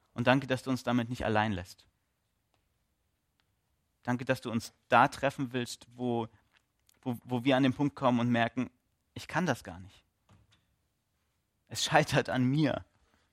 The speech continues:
dass diese Welt nicht schöner ist. Jesus, danke, dass du auf diese Welt gekommen bist. Danke, dass wir das im Advent und an Weihnachten feiern dürfen. Jesus, ich bitte dich, hilf uns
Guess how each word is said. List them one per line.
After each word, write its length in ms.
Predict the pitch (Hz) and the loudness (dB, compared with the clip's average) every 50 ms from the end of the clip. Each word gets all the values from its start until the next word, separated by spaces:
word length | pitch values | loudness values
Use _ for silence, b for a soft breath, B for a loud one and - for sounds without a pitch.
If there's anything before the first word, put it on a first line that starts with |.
| _ _ _ _ _ _ _ _ _ _ _ | _ _ _ _ _ _ _ _ _ _ _
dass 160 | _ - - - | _ -8 -8 -6
diese 260 | 131 123 123 113 113 | -6 -4 -4 0 4
Welt 380 | 113 113 113 110 110 - - _ _ _ _ _ _ _ _ _ _ _ _ - | 6 6 6 4 2 -2 -18 _ _ _ _ _ _ _ _ _ _ _ _ -6
nicht 200 | 120 117 110 - | -6 -6 -4 -4
schöner 320 | - - 117 101 101 - - | -6 -6 -6 -4 -6 -6 -8
ist. 240 | 104 - - - _ _ _ _ _ _ _ _ _ _ _ _ _ _ _ _ _ _ _ _ _ _ _ _ _ _ _ _ _ _ _ _ _ _ _ _ _ _ _ _ _ _ _ _ _ _ _ _ - | -12 -18 -20 -20 _ _ _ _ _ _ _ _ _ _ _ _ _ _ _ _ _ _ _ _ _ _ _ _ _ _ _ _ _ _ _ _ _ _ _ _ _ _ _ _ _ _ _ _ _ _ _ _ -2
Jesus, 260 | 127 131 131 131 - | -2 0 0 0 2
danke, 220 | - 127 131 131 | 2 2 2 0
dass 160 | 120 120 - - | -4 -10 -12 -6
du 140 | 135 131 | -4 -4
auf 80 | 120 - | -4 -4
diese 220 | - - 120 113 | -6 -10 -8 -2
Welt 180 | 113 113 110 - | -2 -2 -2 -2
gekommen 300 | 107 - - 117 107 101 | -6 -10 -6 -4 -4 -4
bist. 160 | 95 - - | -6 -4 -2
Danke, 180 | 113 123 123 123 | -2 0 0 -2
dass 220 | - 120 - - | -4 -6 -6 -2
wir 180 | 123 120 117 113 B B B | 0 0 0 0 B B B
das 140 | - 123 - | -6 -4 0
im 80 | 120 | 0
Advent 380 | 120 120 - - 139 143 151 135 | 0 0 0 4 4 4 4 4
und 100 | 131 131 | 4 2
an 100 | 127 120 | 2 4
Weihnachten 360 | 117 120 123 123 - - 123 | 4 4 2 2 -2 -4 -12
feiern 300 | - - 127 131 135 127 | -6 -4 -2 0 0 -2
dürfen. 340 | 113 107 98 - - 104 104 _ _ _ _ _ _ _ _ _ _ _ _ _ _ _ _ _ _ _ _ _ _ _ _ _ _ _ _ _ _ _ _ _ _ _ _ _ _ _ _ _ _ _ _ _ _ _ _ _ _ _ _ _ _ _ _ _ _ _ _ _ _ _ _ _ _ _ _ _ _ _ _ _ _ _ _ _ _ _ _ _ _ _ _ _ _ _ _ _ _ _ _ _ _ | -2 -4 -10 -12 -16 -18 -18 _ _ _ _ _ _ _ _ _ _ _ _ _ _ _ _ _ _ _ _ _ _ _ _ _ _ _ _ _ _ _ _ _ _ _ _ _ _ _ _ _ _ _ _ _ _ _ _ _ _ _ _ _ _ _ _ _ _ _ _ _ _ _ _ _ _ _ _ _ _ _ _ _ _ _ _ _ _ _ _ _ _ _ _ _ _ _ _ _ _ _ _ _ _
Jesus, 360 | 123 127 127 123 123 120 - | -6 -6 -4 -4 -8 -12 -14
ich 120 | - - | -16 -8
bitte 200 | - 143 - 135 | -8 -6 -6 -6
dich, 80 | 123 - | -8 -4
hilf 240 | 143 147 160 - - | -2 -2 -2 -2 -4
uns 260 | 123 127 - - | -6 -6 -6 -8